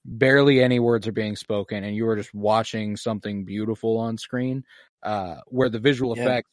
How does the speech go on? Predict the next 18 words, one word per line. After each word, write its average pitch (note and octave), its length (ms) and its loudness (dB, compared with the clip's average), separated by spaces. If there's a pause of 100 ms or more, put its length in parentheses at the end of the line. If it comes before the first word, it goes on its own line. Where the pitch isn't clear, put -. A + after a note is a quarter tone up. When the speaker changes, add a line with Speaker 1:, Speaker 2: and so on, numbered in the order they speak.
Speaker 1:
are G#2+ 380 -2 (540)
fucking A2 520 -6 (280)
astonishing. A2+ 920 -6
Speaker 2:
Like, G#2+ 180 -8 (240)
that A#2+ 160 4
Speaker 1:
And G#2+ 140 -2
Speaker 2:
nighttime, A#2 840 -4 (200)
that, - 260 4
like, A2+ 160 2
Speaker 1:
God - 80 -6 (260)
Speaker 2:
it, E3 160 4
it's E3+ 160 6
Speaker 1:
damn. F#3+ 80 6
Speaker 2:
not G#3 60 6
even, D3 300 4
you D3 100 0
know, C3 160 6
they, D3+ 320 6